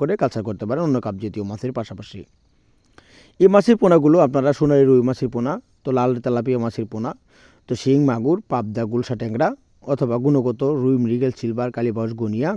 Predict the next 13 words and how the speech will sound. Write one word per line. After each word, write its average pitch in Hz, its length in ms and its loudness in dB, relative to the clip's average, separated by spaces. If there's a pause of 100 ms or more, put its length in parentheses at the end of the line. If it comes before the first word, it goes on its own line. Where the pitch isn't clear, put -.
কাতল, 123 300 -4 (600)
বিকেট, 117 420 0 (300)
সকল 147 320 0
ধরনের 127 260 0
গুণগত 123 320 -4 (100)
মাছের 113 260 -6
পোনা 120 200 -2 (600)
আপনারা 185 360 2
চাইলে 139 180 4 (100)
আমাদের 127 260 0
কাছ 120 160 -4
থেকে 156 200 0
নিতে 113 140 -2